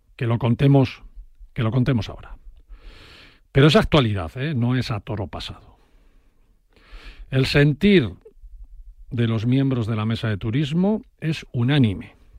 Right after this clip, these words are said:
Y ojo que estamos hablando que en la Mesa de Turismo de España hay cien entidades de las más relevantes de la industria turística española.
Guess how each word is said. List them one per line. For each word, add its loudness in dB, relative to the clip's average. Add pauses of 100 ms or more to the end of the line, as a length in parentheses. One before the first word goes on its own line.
(180)
Y 0
ojo 0
que -6
estamos -4
hablando -4 (1300)
que -4
en 0
la 0
Mesa 0
de 0
Turismo -2
de -2
España -4 (1080)
hay 2
cien 4
entidades -2 (320)
de -4
las -4
más -2
relevantes 0
de 0
la 0
industria -2
turística -6 (100)
española. -14